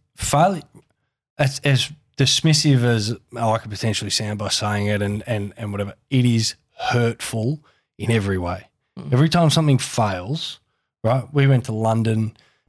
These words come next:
Speaker 1: Um, we had two good years in London. We had a, w-, one year that was a, a,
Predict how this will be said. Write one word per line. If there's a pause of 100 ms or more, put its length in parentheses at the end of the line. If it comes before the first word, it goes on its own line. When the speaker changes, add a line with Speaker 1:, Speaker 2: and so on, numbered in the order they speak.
Speaker 1:
Um,
we
had
two
good
years
in
London.
We
had
a,
w-,
one
year
that
was
a, (240)
a,